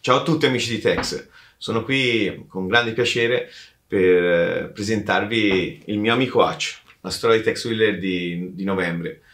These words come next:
Eh, ho avuto l'onore di scriverla per i disegni Fabio Valdambrini, eh, è la mia storia sinora che ho scritto più importante perché è una storia lunga di Tex in quattro albi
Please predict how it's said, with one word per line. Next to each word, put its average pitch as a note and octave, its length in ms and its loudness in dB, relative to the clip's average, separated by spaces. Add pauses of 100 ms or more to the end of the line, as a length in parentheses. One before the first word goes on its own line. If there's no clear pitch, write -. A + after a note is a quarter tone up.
(320)
Eh, F#2 120 -6
ho F#2 100 0
avuto B2 240 4
l'onore B2 180 6
di A#2+ 100 -2
scriverla B2+ 500 2
per A2+ 100 -2
i G#2 60 0
disegni G2+ 320 -2
Fabio G2+ 220 0
Valdambrini, A#2 840 0 (540)
eh, F2 880 2
è G2 160 -4
la G2 120 0
mia G#2 120 -2
storia G#2+ 440 0
sinora G2 320 -2
che G2 60 -6
ho - 20 -6
scritto F#2 320 -4
più G2 100 -6
importante F2+ 720 -4
perché E2+ 580 -12
è D#2+ 40 -14
una F2 100 -12
storia F#2 240 -2
lunga G2 320 -4
di F2 160 -6
Tex - 400 -4
in F2+ 180 -12
quattro F#2+ 380 -2
albi E2+ 480 -6